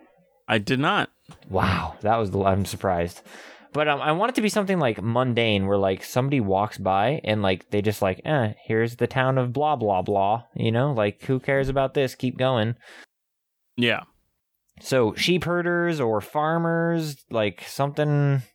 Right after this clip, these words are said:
Speaker 2: something pretty mundane. And I like it.
Speaker 1: Do you think it's, do you think it's, it's, um, heavily involved with the nation it's in?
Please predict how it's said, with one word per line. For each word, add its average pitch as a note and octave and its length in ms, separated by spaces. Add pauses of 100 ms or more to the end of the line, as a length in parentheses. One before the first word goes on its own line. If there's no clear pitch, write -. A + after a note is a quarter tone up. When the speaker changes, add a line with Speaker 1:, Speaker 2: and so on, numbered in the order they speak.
(280)
Speaker 2:
something D3+ 300
pretty D3 200
mundane. A2 500
And A#2+ 120
I C3+ 80
like D3+ 300
it. D#3+ 180 (120)
Speaker 1:
Do G#3 80
you G3 80
think A#3 180
it's, B3 200
do C3 180
you E3+ 80
think G3+ 180
it's, - 220 (100)
it's, - 460 (160)
um, G2 520 (600)
heavily D#3 680
involved A2 840
with A2 600 (600)
the A2+ 80
nation A2+ 480
it's D3 160
in? F3+ 260